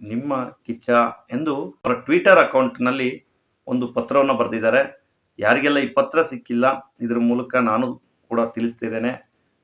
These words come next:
ಪ್ರತಿಯೊಬ್ಬರಿಗೂ ಶೇರ್ ಮಾಡಿ, ಯಾರೇ ಅಲ್ಲಿ ಹೋಗುವಂಥವ್ರು ಇರ್ತಾರೆ ಅವ್ರಿಗೆ ಗೊತ್ತಾಗ್ಲಿ. ಸೆಪ್ಟೆಂಬರ್ ಎರಡರಂದು ಅವರು ಮನೆ ಹತ್ರ ಇರೋದಿಲ್ಲ ಅಂತ ಹೇಳಿದ್ದಾರೆ. ಯಾಕೆಂದ್ರೆ ಅವ್ರ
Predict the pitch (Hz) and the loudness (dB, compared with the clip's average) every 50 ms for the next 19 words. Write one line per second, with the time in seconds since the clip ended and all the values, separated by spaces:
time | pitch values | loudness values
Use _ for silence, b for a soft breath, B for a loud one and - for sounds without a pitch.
0 | _ _ _ _ _ _ _ _ _ _ _ _ _ 120 120 120 147 147 143 135 | _ _ _ _ _ _ _ _ _ _ _ _ _ -6 -4 -2 -2 -2 -2 -2
1 | 147 143 135 135 127 - - 127 120 127 123 117 123 120 117 113 120 123 120 - | -2 -4 -4 -4 -6 -6 0 2 2 2 2 2 2 2 2 2 0 -2 -4 -10
2 | _ _ _ _ _ _ _ _ 120 107 101 117 127 139 143 139 135 - - _ | _ _ _ _ _ _ _ _ -4 0 2 2 2 2 0 -2 -2 -6 -12 _
3 | _ _ - 117 120 120 123 117 110 110 113 123 123 131 135 131 120 - 123 113 | _ _ -4 -2 0 2 2 0 0 0 -2 -2 0 0 -2 -2 0 -2 -2 -2
4 | 113 113 _ - 117 113 120 - - - _ _ _ - - 117 113 113 113 113 | -2 -8 _ -4 -2 0 0 -2 -4 -10 _ _ _ -8 -6 -6 -6 -6 -8 -12
5 | 107 - 113 113 _ - 120 120 117 110 110 113 120 117 _ _ b b b b | -10 -10 -10 -4 _ 2 2 2 0 -2 -4 -4 -4 -6 _ _ b b b b
6 | b _ 120 117 - - 147 147 143 135 127 120 120 123 127 123 127 127 120 123 | b _ -8 -8 -2 -2 -2 2 4 4 4 4 2 2 2 2 2 0 0 -2
7 | 120 113 113 104 104 107 117 123 120 - - 117 110 104 117 117 117 117 113 113 | -2 -4 -6 -10 -8 -6 -6 -6 -6 -6 -8 -8 -6 -4 -4 -4 -4 -4 -6 -6
8 | 110 107 _ 107 107 107 104 107 107 107 107 104 104 104 _ 113 113 117 113 113 | -6 -6 _ -12 -12 -6 -4 -4 -4 -4 -4 -6 -12 -10 _ -10 -8 -4 -2 -4
9 | 113 117 _ _ _ _ _ _ - 117 117 | -4 -4 _ _ _ _ _ _ -4 -4 -4